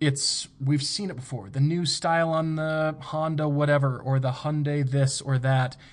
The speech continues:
and it's gotten crazy, and, eh, okay, it's modern and new now because we have not yet seen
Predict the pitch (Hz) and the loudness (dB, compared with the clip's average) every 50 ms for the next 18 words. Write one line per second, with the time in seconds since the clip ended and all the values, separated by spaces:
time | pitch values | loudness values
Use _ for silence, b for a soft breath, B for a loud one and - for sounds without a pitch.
0 | B B B B B 135 139 135 135 139 - 143 131 131 131 131 - - 156 151 | B B B B B 6 6 6 6 4 2 0 0 2 0 -2 0 0 2 4
1 | 147 143 139 135 139 139 139 139 135 127 127 123 123 123 123 120 - b b b | 6 6 6 6 6 6 6 4 4 2 0 2 2 0 -2 -2 -6 b b b
2 | b b b b b b b b _ _ - - - 52 - 53 55 55 58 64 | b b b b b b b b _ _ -20 -20 -18 -16 -16 -14 -14 -16 -16 -18
3 | - - - - 175 190 165 - 156 151 147 160 180 196 - - - - - - | -20 -20 -10 -2 -2 0 0 2 2 2 2 2 0 -4 -8 -12 -18 -16 -16 -16
4 | - - - - - - 160 143 143 156 151 151 151 165 175 175 180 165 160 - | -16 -20 -20 -14 -2 0 0 2 4 4 4 6 6 6 6 4 4 0 2 4
5 | 139 139 139 139 147 160 156 143 135 147 175 180 160 143 135 131 131 147 139 127 | 6 6 8 8 6 6 6 4 4 4 4 2 0 0 0 0 0 0 -2 -2
6 | 123 131 185 185 151 135 139 139 139 147 151 147 147 143 143 143 143 143 - - | -2 -4 -4 -2 -2 -2 0 2 2 2 2 0 0 0 0 0 0 0 -2 -2
7 | - - 254 196 143 131 127 127 135 139 135 | -2 -2 -2 0 0 2 2 4 4 2 2